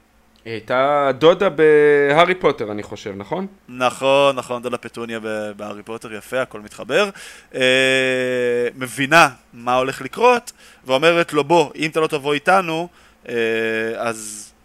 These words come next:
Speaker 2: כאילו יבואו פה קצינים של ה-, של הרפובליקה, ו-, ובעצם יענישו אותך,
Speaker 1: יה-
Speaker 2: ייקחו אותך." הוא אפילו לא מבין אותם,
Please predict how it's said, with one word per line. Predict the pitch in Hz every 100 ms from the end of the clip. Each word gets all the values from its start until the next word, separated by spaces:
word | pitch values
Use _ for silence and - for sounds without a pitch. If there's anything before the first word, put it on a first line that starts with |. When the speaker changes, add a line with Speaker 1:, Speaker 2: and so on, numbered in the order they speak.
| _
Speaker 2:
כאילו | 110 104 104 107
יבואו | 101 117 120 113
פה | 117 104
קצינים | - 123 117 120
של | - 117 113
ה-, | 110 110 110 107 107 _ _ - -
של | -
הרפובליקה, | 107 101 - 175 202 - 135 151 - - _ _
ו-, | 107 101 101 101 98 _ 110
ובעצם | 101 95 - 98
יענישו | 95 101 - 156
אותך, | 151
Speaker 1:
יה- |
Speaker 2:
ייקחו | 107 - -
אותך." | - 143 139 - -
הוא | -
אפילו | 135 208
לא | 202
מבין | 196 151 185
אותם, | 175 113